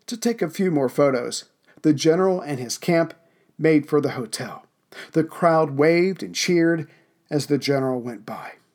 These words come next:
Not that everything was bonza between the Yanks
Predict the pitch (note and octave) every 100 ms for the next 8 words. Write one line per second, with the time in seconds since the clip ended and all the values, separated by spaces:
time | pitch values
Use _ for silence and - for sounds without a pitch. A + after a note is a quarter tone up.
0 | _ _ _ _ _ _ - - - G#3+
1 | B3 A3+ G3+ E3+ - F3 E3 E3 D#3+ C#3
2 | C3 - - _ C#3 E3 E3 C#3 B2 A2+
3 | _ _ - C3 - F3+ C#3+ C3+ C#3 D3+
4 | E3 -